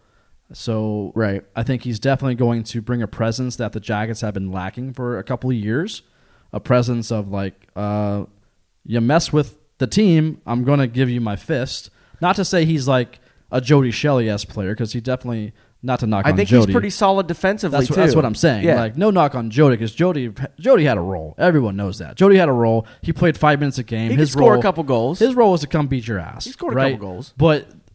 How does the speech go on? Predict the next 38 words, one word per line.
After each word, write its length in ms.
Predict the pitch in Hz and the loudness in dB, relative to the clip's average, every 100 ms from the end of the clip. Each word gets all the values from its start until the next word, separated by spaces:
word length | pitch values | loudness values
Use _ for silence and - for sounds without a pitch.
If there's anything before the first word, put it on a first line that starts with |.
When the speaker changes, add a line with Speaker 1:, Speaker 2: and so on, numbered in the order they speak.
| _ - _ - | _ -20 _ -6
Speaker 1:
the 100 | 160 | -2
presence 480 | - 175 165 156 123 | 2 4 2 -2 -2
of 160 | 139 | -4
a 60 | 135 | -4
Gudbranson 800 | 123 113 120 117 113 107 104 101 _ 120 | -4 -4 -2 -4 -6 -6 -8 -12 _ -8
is 400 | 123 113 - - _ _ | -6 -6 -10 -16 _ _
there. 760 | 113 139 143 120 110 104 107 - _ _ _ _ - | -6 -2 0 0 -2 -4 -6 -10 _ _ _ _ -10
And 80 | 139 | -2
I 60 | |
think 240 | 143 160 123 | 0 0 0
Yarmo 360 | 143 143 143 | 0 2 0
specifically 560 | 127 - 131 151 135 139 | -2 -4 -4 -2 -2 0
went 160 | 131 123 | 0 -2
out 160 | 113 | -2
there 140 | 127 110 | -4 -6
to 80 | |
get 240 | 107 131 - | -6 -10 -8
this 160 | 113 | -10
presence, 540 | - 110 107 107 104 - _ _ _ _ _ | -8 -6 -6 -6 -12 -14 _ _ _ _ _
because 460 | 127 110 131 117 107 | -10 -4 -4 -4 -6
it's 120 | 113 | -8
a, 80 | 107 - | -10 -10
it's 140 | 127 123 | -12 -10
a 40 | |
guy 320 | 110 120 113 | -6 -4 -2
that's 140 | 113 101 | -4 -6
gonna 160 | 113 | -6
stick 240 | 101 101 - | -6 -6 -6
up 140 | 117 | -6
for 60 | 101 | -8
teammates 480 | - 123 110 104 - | -8 -6 -4 -6 -8
that 100 | 104 | -8
get 200 | 113 - | -8 -8
pummeled 300 | - 127 107 | -6 -6 -6
for 100 | 107 | -6
no 160 | 107 107 | -4 -4
fucking 340 | 120 110 98 | -4 -8 -8
reason, 400 | 98 143 117 110 | -4 -4 -4 -8